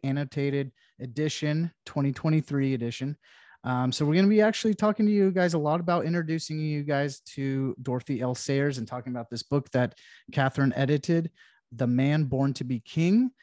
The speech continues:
And it is published by our good friends at I V P Academics. So if you go to our show notes, there's that link to I V P Academic. It's gonna s-, take you straight to this book that Catherine edited. Um, and then a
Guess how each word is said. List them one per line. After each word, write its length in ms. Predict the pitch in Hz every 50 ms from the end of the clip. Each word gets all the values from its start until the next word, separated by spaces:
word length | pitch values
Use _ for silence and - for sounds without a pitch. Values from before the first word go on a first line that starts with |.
| _ _ _ _ _ _ _ -
And 300 | 135 135 139 135 135 -
it 180 | - 143 135
is 160 | 135 131 123
published 640 | - _ - - - 165 160 165 165 151 - - _
by 140 | - 131 131
our 100 | 127 123
good 200 | 110 131 131 117
friends 360 | - - 131 127 127 117 123
at 100 | 123 - _
I 160 | - 131 135 127
V 200 | 123 131 127 120 -
P 320 | - 123 120 120 117 - - _
Academics. 880 | 110 110 - - - 107 101 _ - 165 165 156 127 101 87 - -
So 160 | - - 139 120
if 160 | 110 - 123
you 100 | 123 117
go 240 | 107 139 143 143 143
to 260 | 139 - - 131 117
our 100 | 104 101
show 400 | - - - - 175 180 185 180
notes, 480 | 151 127 120 120 120 - - - - - _ _ _ _ _ _ _ _ _ _ _ - _
there's 260 | - 156 160 151 120
that 260 | 123 120 113 - -
link 320 | 117 127 151 170 160 143 -
to 140 | - - 120
I 100 | 117 127
V 160 | 120 123 120
P 240 | - - - 117 117
Academic. 460 | 120 113 110 - 110 123 120 120 - -
It's 140 | 127 -
gonna 140 | - 156 135
s-, 140 | 127 - - _ _
take 180 | - 151 135 -
you 80 | 113 107
straight 380 | - - - - 160 151 - -
to 80 | -
this 180 | 123 127 120 -
book 440 | - _ - 147 139 120 - - _ _ - - - - _ _
that 220 | - 127 110 - -
Catherine 640 | - - 135 127 123 - - 123 120 117 113 110 - - -
edited. 580 | 139 135 123 131 107 - - 101 98 101 104 _ _ _ _ _ _ _ _ _ -
Um, 380 | 117 123 123 120 120 117 113 -
and 160 | 123 131 127
then 220 | 123 123 120 117 -
a 120 | 120 113